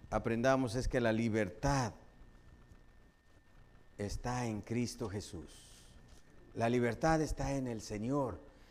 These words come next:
"Si el Hijo os libertare", dice que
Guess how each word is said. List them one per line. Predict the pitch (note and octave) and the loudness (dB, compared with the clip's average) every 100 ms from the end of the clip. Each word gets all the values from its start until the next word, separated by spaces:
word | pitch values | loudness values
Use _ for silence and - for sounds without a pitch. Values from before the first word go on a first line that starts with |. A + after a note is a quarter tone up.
| - | -16
"Si | - C3+ A#2+ | -6 0 2
el | B2 | 6
Hijo | G3+ G3 C#3+ C#3+ C#3 | 6 4 2 4 4
os | D3+ C#3+ | 2 0
libertare", | C3 A#2 A2 - D3+ D#3+ D3 | -2 -2 -2 -2 0 0 0
dice | C#3+ D3+ C#3 | 0 -2 -4
que | C3 G3 | -8 -8